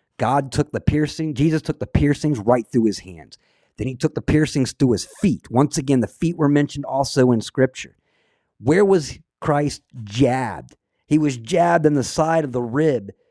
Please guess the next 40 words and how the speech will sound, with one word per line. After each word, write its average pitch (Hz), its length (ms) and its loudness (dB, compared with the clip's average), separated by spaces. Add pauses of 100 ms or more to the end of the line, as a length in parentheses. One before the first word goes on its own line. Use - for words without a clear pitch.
(160)
that 127 240 -8
Eve 160 260 -4
was 131 160 -4
removed 131 440 -2
from. 78 340 -18 (320)
When 123 160 -6
Christ 180 360 0
died 160 280 2
on 156 140 0
that 135 240 -6
cross, 143 420 -4 (300)
he 165 220 -12
died 147 460 -6
for 131 100 -16
not 139 300 -4
just 170 300 -2
the 160 80 -2
sins 175 440 -2
of 139 140 -6
those 151 260 2
in 135 80 0
the 117 80 0
future, 165 440 -4
but 143 160 -4
for 135 100 -4
the 113 100 -4
sins 165 360 -2
of 120 160 -6
all 151 240 4
those 156 240 2
that 127 120 -2
had 107 140 -4
passed 143 320 -4
away 135 240 -2
before, 143 600 -6 (300)
and 123 220 -4
everything 165 760 -4 (140)
and, 143 200 -8
and 131 160 -2
symbol-, 139 520 -2